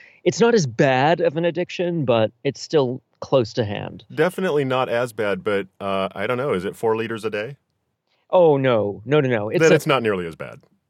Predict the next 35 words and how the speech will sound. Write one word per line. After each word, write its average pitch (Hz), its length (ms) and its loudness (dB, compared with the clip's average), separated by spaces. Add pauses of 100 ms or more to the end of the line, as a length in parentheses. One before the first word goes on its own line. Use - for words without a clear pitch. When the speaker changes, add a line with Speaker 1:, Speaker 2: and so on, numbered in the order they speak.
(140)
Speaker 1:
No, 156 160 4
it's, 156 300 0
it's, 202 380 0
it's 180 260 -4 (400)
closer 233 340 0
to, 156 140 -2
I 160 60 -2
mean, 147 120 -4
I, 143 140 -2
I 147 80 -4
can't 175 180 0
imagine 123 360 -2
how 107 60 -4
much 113 140 -4
water 113 360 0 (560)
we 120 160 -6
drank 113 260 -4
a 110 40 -6
day. 104 260 0
Can 113 180 -4
you? 139 180 0
I 123 100 -2
mean, 107 240 0
Speaker 2:
Yeah. 127 240 0 (260)
Speaker 1:
I, 139 100 0 (120)
it's, - 260 -6 (240)
as 135 100 0
a 139 60 4
narrator, 139 420 4
it's, - 160 -2 (180)
it - 240 -4
must 135 200 -4
be 120 80 -6
terrifying, 117 640 -2
but 113 200 -2